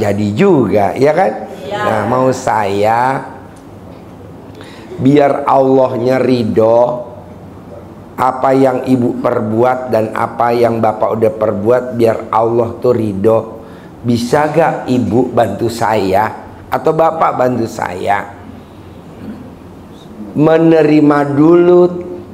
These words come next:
Speaker 1: takdirnya Allah? Nah, takdirnya Allah apa sih? Ya, yang sekarang ini nih, nih sekarang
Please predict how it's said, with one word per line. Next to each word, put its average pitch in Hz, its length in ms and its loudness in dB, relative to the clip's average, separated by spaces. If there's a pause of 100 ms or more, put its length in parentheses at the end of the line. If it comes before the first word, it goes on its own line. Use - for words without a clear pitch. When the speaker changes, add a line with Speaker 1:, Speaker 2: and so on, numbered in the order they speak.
Speaker 1:
takdirnya 131 1400 0 (360)
Allah? 98 720 -2 (320)
Nah, 92 320 -6
takdirnya 135 640 0
Allah 139 400 2
apa 120 400 -2 (160)
sih? 156 200 -4 (560)
Ya, - 280 0
yang 151 160 0
sekarang 165 400 -2
ini 262 240 2
nih, 214 180 2 (460)
nih 160 160 4 (240)
sekarang 135 720 -2